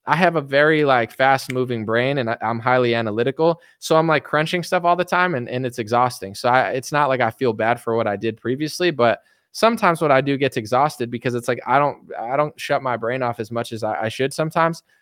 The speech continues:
So that's exhausting. And it's also exhausting when you feel like everybody's lying in unison. Like, it's, it's like being at a liberal company and everybody's lying,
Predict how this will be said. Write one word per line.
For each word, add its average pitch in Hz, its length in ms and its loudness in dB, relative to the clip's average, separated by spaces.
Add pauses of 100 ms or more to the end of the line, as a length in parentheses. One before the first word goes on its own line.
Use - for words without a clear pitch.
(100)
So - 200 2
that's 131 420 4
exhausting. 160 600 2
And 175 60 2
it's 175 120 -2
also 208 280 2
exhausting 143 580 -2
when 131 100 -8
you 127 80 -8
feel 156 240 -4
like 139 240 0
everybody's 131 540 -4
lying 123 380 -2
in 110 100 -4
unison. 117 420 -2
Like, 127 200 2
it's, 165 240 -4 (300)
it's 185 200 0
like 202 220 2
being 196 220 2
at 185 100 2
a 165 80 4
liberal 160 440 2
company 123 580 -4 (220)
and 135 200 -8
everybody's 196 580 2
lying, 151 540 -2